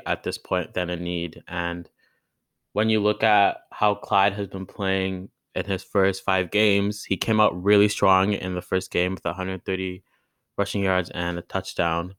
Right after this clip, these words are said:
But he's kind of leveled up a, a bit,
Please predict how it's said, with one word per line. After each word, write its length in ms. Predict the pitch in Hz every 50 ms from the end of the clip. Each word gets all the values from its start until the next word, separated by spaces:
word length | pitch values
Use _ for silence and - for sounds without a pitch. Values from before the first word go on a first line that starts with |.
| _ _ _ _ _ _ _ _ _ _ _
But 300 | - 101 98 95 92 - - _ _ _ _ _ _ _ _ _ _ _ _
he's 260 | - - - 117 113
kind 180 | - - 131 151
of 80 | 147 127
leveled 460 | 113 110 113 113 113 110 110 101 107
up 180 | 101 101 - -
a, 100 | - 101 92 - -
a 100 | - 98
bit, 320 | 92 87 101 95 92 90